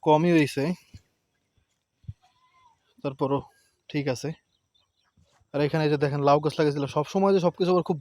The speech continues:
ভালো হয় এরকমও না। এই লাউ গাছ লাগানোর পরে দেখলাম যে লাউ গাছ, মানে,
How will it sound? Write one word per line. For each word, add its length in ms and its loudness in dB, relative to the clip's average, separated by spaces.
ভালো 140 4
হয় 280 8
এরকমও 440 -4
না। 60 -6
এই 200 -2
লাউ 200 6
গাছ 240 0
লাগানোর 320 4
পরে 240 8
দেখলাম 280 0
যে 60 2
লাউ 180 6
গাছ, 160 2
মানে, 160 -6